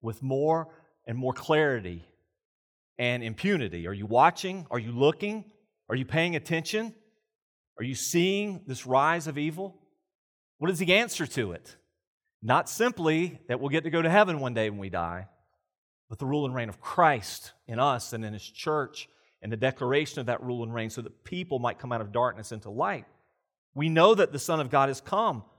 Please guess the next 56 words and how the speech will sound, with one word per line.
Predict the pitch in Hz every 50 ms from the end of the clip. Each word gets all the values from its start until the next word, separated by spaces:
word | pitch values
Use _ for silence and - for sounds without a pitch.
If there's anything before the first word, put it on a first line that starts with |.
| _ _ _ _ _ _ _ _
John | - 123 131 123 120 117
wrote, | 113 110 107 104 101
after | - 151 - - 143
saying | - - 180 175 185 185 165 151 123
that | 123 - - -
the | 120 110
world | 110 120 120 113
lies | 113 113 113 113 101
in | 110
the | 98
power | 120 117 110
of | 104
the | 101 104
evil | 101 92 98 92
one. | 87 85 85 82 85 87 87 _ _ _ _ _ _ _ _ _ _ _ _ _ _ _ _
"We | 147 156 160
know | 165 185 240
that | 254 220
the | 190
Son | - 190 180 175
of | 160
God | 175 170 170
has | 170 165
come | - - 185 175 175
and | 170 151
given | 180 160
us | 156 -
understanding | 180 160 151 143 - - - 208 226 247 233 185 135
so | - 170
that | 147 151
we | 170 185 185
may | 180 180 175
know | 165 170 196 226 247 220
him | 202 185 165
who's | 156 135 - -
true, | - - - 220 240 269 269 196 139 - - - - -
and | 135 147
we | 160 233 262 254
who | 175 220 220 185
are | 165 151
in | 156 160 - 233 247 262
him | 247 220 196 170
is | 147 - -
true, | - - - 151 131 117 110 101 - - _ _ _
in | - 147 165
his | 165 156
Son | - 202 185 185 165
Jesus | 175 190 170 180 175 -
Christ." | - - 226 220 220 190 139 - - - - -
He's | - 226 254 240 208
the | 214
true | - - - 233 214
God | 165 190 226 247 233 185
and | 156 -
eternal | - 220 214 214 185
life. | 190 220 254 269 220 135 - - -